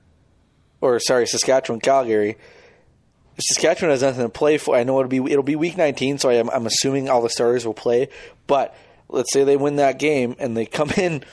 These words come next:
and, th-, and they've won out until they play Calgary. Calgary's gonna be resting guys in, in week twenty-one if they have first place wrapped up.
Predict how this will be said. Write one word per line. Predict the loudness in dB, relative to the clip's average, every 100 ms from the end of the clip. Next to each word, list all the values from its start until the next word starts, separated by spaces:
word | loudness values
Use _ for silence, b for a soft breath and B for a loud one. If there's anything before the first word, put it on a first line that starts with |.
| B B B B _ -6
and, | -2
th-, | -2
and | 0
they've | 0 -2
won | 0 0
out | 2 0 0
until | -2 0
they | 0
play | 2 0
Calgary. | 2 0 0 0
Calgary's | 2 2 2
gonna | 0
be | 2
resting | 2 2 0
guys | 0 0 0
in, | -6 -10 -8
in | -6 -4
week | -6
twenty-one | -6 -4 -2 -2 -2 -6
if | -2
they | 0
have | 0 0
first | -4 -4 -2
place | -2 -2
wrapped | -4 -4 -2
up. | -2 -4 _